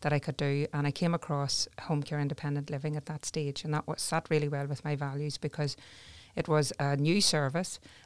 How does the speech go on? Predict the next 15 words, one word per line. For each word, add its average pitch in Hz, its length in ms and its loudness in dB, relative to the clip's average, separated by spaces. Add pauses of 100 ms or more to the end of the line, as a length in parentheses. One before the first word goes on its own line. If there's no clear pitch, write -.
It - 140 -2
was 151 160 2
a 160 40 0
service 151 520 0
that 151 240 0
would, 151 300 0
we 156 180 0
would 147 180 2 (240)
be 156 140 4
able 156 160 6
to 151 160 0
provide 147 680 -2
people 147 400 -2
the 147 80 -6
choice, - 500 -6